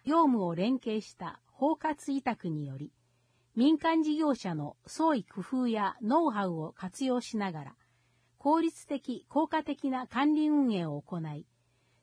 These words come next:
中心市街地において、憩いとにぎわいのある、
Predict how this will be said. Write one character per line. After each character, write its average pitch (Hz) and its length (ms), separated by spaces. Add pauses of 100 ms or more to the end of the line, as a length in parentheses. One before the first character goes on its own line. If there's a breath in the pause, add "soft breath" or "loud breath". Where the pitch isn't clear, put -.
中 320 200
心 339 280
市 - 120
街 311 220
地 - 160
に 175 140
お 175 100
い 160 80
て、 - 240 (380)
憩 302 340
い 294 60
と 247 240
に 226 180
ぎ 320 140
わ 320 140
い 302 100
の 285 180
あ 254 100
る、 165 160